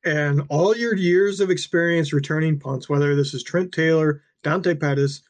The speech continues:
whoever you want to put back there, all your experience is for, you know, almost a decade at that point, you know, 'cause you've been doing it since you were a kid. You get the ball and you're looking and you're analyzing about when to return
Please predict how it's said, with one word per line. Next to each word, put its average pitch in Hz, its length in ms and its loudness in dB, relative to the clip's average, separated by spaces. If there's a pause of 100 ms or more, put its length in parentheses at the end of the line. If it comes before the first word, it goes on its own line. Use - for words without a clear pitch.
(140)
whoever 214 300 2
you 220 100 2
want 196 100 2
to 175 60 0
put 175 180 0
back 139 220 -2
there, 135 160 -6 (260)
all 208 200 2
your 269 160 4
experience 180 640 0
is 151 420 4 (340)
for, 147 400 0 (380)
you 160 100 2
know, 139 220 0 (480)
almost 180 320 2
a 165 40 4
decade 170 440 0
at 143 100 -4
that 135 160 -4
point, 143 220 0
you 175 80 2
know, 196 80 0
'cause 185 80 -8
you've 170 100 2
been 165 100 4
doing 185 220 4
it 165 100 0
since 147 160 -2
you 156 100 2
were 151 200 4
a 139 80 -2
kid. 170 400 0 (1000)
You 156 160 2
get 208 180 0
the 226 80 0
ball 156 320 2
and 151 160 2
you're 147 180 2
looking 180 380 2
and 175 100 4
you're 160 120 2
analyzing 151 580 2
about 143 280 2
when 147 180 4
to 147 100 2
return 143 460 -2